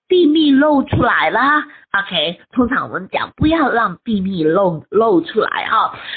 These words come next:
当那个猫从袋子里面，从包包里面、袋子里面跑出来，就是秘密露出来了哈。就，好，那什么意思呢？就是说一路来，神给，也有给我们看到这些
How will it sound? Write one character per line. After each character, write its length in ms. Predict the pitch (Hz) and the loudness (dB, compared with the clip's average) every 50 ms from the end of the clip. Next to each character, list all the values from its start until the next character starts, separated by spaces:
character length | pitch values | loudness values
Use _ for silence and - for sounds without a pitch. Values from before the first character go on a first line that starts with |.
| - - _ _ | -16 -16 _ _
当 300 | 247 240 247 247 247 247 | -2 -2 -2 -2 -2 -4
那 100 | 240 226 | -6 -6
个 300 | 233 233 214 180 165 156 | -4 -2 0 0 0 -2
猫 500 | 185 226 254 269 294 294 285 277 285 285 | -2 -2 0 2 2 2 2 2 0 0
从 400 | 285 - - 165 151 170 190 208 _ | -4 -6 -8 -8 -6 -6 -10 -14 _
袋 240 | - 302 294 247 220 180 - _ | -4 -2 0 0 -2 -2 -6 _
子 140 | 165 156 139 | -4 -4 -2
里 160 | 117 123 131 | -2 -4 -4
面， 260 | 135 220 220 180 156 | -2 -2 -2 -2 -4
从 240 | - 185 160 180 - _ | -6 -8 -10 -10 -6 _
包 140 | - 277 277 | -2 -2 0
包 240 | 277 285 277 269 262 | 0 0 2 2 2
里 160 | 240 175 277 | 0 -2 -4
面、 200 | 226 180 180 - | -6 -8 -8 -8
袋 220 | - - 277 254 240 | -6 -4 -2 -2 -2
子 180 | - - - | -4 -6 -8
里 140 | 147 123 139 | -8 -6 -2
面 200 | 208 226 208 220 - | -2 -2 -2 -2 -6
跑 320 | - 123 120 117 139 160 | -10 -6 -2 -2 -2 -2
出 160 | - - 269 | -2 -2 -2
来， 240 | 233 165 147 175 - - - - _ _ - | 0 0 -2 -2 -4 -10 -18 -20 _ _ -2
就 320 | 277 277 233 170 143 - | 0 2 2 2 0 -2
是 320 | - - - 208 175 - - - | -6 -8 -6 -6 -6 -6 -2 -2
秘 160 | 254 220 185 | -2 -2 -2
密 240 | 190 220 214 175 160 | -4 -4 -2 -2 0
露 300 | 175 240 240 190 165 165 | 0 0 0 0 0 0
出 160 | - - - | 0 -2 -2
来 220 | - - 101 - - | -2 -2 -4 -4 -4
了 80 | - | -4
哈。 260 | - 165 175 160 156 - - - - - _ _ | -4 -2 -2 -4 -4 -6 -10 -14 -14 -16 _ _
就， 80 | 240 208 180 165 147 - - 170 | 0 0 2 4 2 2 0 -2
好， 260 | 185 208 - - - - - - - _ _ | -4 -4 -4 -6 -10 -18 -20 -20 -20 _ _
那 260 | 196 214 196 165 123 - - | -2 -2 0 0 -2 -4 -6
什 80 | 175 | -6
么 80 | 180 190 | -6 -6
意 240 | - 254 240 220 - | -2 -2 -4 -4 -2
思 140 | - 254 226 | 0 2 2
呢？ 160 | 196 180 180 | 2 2 0
就 260 | 180 - 247 226 185 | -2 -2 0 0 0
是 360 | 175 - - 214 208 180 165 160 - | 0 -2 -4 -2 -2 -2 -2 -6 -2
说 340 | - 214 190 190 185 185 185 185 - - - _ | 0 2 2 4 2 2 0 -4 -12 -20 -6 _
一 140 | 262 254 | 2 4
路 240 | 254 247 247 233 202 | 4 6 6 6 4
来， 340 | 185 165 139 143 156 165 165 - _ | 4 2 2 0 0 -2 -4 -4 _
神 160 | 226 240 254 | -2 -2 0
给， 140 | - 220 175 - 202 | -2 -2 -4 -2 -2
也 100 | 196 208 | 0 2
有 200 | 254 294 285 294 | 2 2 2 0
给 160 | - 185 165 | 0 0 0
我 80 | 139 | 0
们 100 | 160 180 | -2 -8
看 180 | 180 - - 247 | -10 -8 -6 -4
到 140 | 214 196 180 | -2 -2 -4
这 180 | - - 226 214 | -2 -2 -2 -2
些 180 | - - 202 | -2 -4 -6